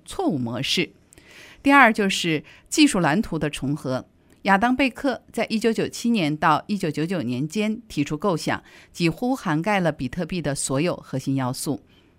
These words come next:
他发明的，呃，一个叫做 Hashcash 是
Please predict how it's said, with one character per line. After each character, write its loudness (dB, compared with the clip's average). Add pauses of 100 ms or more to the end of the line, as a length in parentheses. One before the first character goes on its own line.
他 2
发 2
明 2
的， 2 (540)
呃， 0 (140)
一 -6
个 0
叫 4
做 4
Hashcash 0 (280)
是 -2